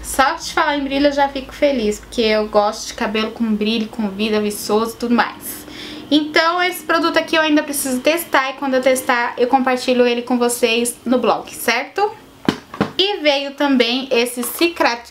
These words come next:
cica-, Cicatrimed, gente, da... é um gel hidratante, né, pele com cicatrizes, né, pra usar nas cicatrizes, pra ajudar aí na melhora. Esse produto também eu ainda não testei, tá?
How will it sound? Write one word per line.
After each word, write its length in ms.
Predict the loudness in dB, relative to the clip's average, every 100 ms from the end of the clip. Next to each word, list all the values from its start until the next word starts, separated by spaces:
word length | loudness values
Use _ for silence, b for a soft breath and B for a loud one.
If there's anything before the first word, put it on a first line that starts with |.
| -20
cica-, 760 | -14 -4 -4 -4 -12 -2 -2 -2 -14 -20 -16 -16 -16 -20 -20 -20 -20 -20 -8 -2 -2 B B B
Cicatrimed, 1300 | -2 2 2 2 -2 0 0 4 4 2 -2 -6 -4
gente, 600 | 2 2 2 -4 -2 -2
da... 480 | 0 0 2 -2 -4 -2
é 160 | 2
um 120 | 4
gel 420 | 2 2 2 2 0
hidratante, 920 | 0 -2 -2 0 2 4 2 2 2
né, 300 | 2 0 -4 0
pele 420 | 2 2 0 -2
com 180 | 0 0
cicatrizes, 1040 | 0 -2 -4 -4 -2 0 0 0 0 0
né, 160 | 0 0
pra 180 | 0 0
usar 240 | 0 0
nas 140 | 0
cicatrizes, 840 | -4 -6 -8 -4 0 2 2 0 -4
pra 160 | -2 -2
ajudar 360 | -2 -4 -2
aí 160 | -2 -2
na 100 | -2
melhora. 480 | -4 0 0 0 -4 B B B
Esse 200 | 0 0
produto 360 | 2 0 0 -2
também 420 | 2 2 4 2
eu 100 | 2
ainda 360 | 2 2 0 2
não 340 | 2 2 0
testei, 880 | 0 -2 -2 -4 0 2 2 0 -2 -2
tá? 400 | 0 0 -2